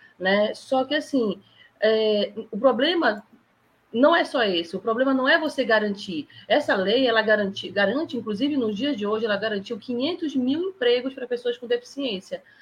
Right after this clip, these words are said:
Só que nós temos um outro, uma outra grande problema em relação a isso,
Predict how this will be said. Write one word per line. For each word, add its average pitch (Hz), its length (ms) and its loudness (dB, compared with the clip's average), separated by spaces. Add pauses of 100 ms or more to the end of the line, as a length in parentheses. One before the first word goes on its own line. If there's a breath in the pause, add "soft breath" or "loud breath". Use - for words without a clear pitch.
(320 loud breath)
Só 302 400 0 (340)
que 269 80 -4
nós 269 160 2
temos 277 280 0
um 285 80 2
outro, 349 420 -2
uma 247 140 -4
outra 285 240 0
grande 277 300 -2
problema 240 500 -4
em 202 80 -2
relação 202 400 -4
a 185 80 -4
isso, 160 320 -10